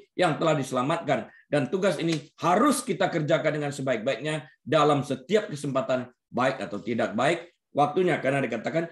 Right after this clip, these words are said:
"Beritakanlah firman, siap sedialah baik atau tidak baik waktunya." Jadi pada waktu kita ada kesempatan, jangan berkata, "Ah, aku akan mengambil kesempatan yang baik."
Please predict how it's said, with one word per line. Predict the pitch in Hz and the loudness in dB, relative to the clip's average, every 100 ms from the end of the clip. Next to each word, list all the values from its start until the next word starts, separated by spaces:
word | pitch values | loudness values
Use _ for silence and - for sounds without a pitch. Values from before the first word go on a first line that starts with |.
| - | -6
"Beritakanlah | 165 220 214 214 226 214 208 | 0 0 2 2 2 2 2
firman, | 226 247 254 226 - - _ | 2 4 4 0 -4 -14 _
siap | - 220 233 226 - | -6 2 2 0 -4
sedialah | 202 190 233 196 123 | -2 2 4 4 2
baik | 127 185 156 | 4 2 2
atau | 143 | -4
tidak | 143 139 123 | -4 -2 0
baik | 165 160 | 0 0
waktunya." | 151 165 151 123 - _ - | -2 -2 -2 -4 -10 _ -8
Jadi | 151 180 262 | -2 0 0
pada | 262 208 | 2 2
waktu | 190 196 | 2 0
kita | 165 175 175 | -4 0 0
ada | 165 | 0
kesempatan, | 151 147 127 127 208 180 | -2 -6 -6 -2 0 2
jangan | 180 170 - | 0 0 -6
berkata, | - 147 156 - 139 123 160 - - | -18 -4 -2 0 0 2 0 -2 -4
"Ah, | 160 165 196 | 0 2 2
aku | 220 | 2
akan | 208 190 170 | 2 2 0
mengambil | 156 156 160 | -2 -2 -4
kesempatan | 151 151 139 131 139 | -4 -4 -2 -2 -2
yang | 131 127 | -4 -4
baik." | 110 104 104 | -4 -4 -6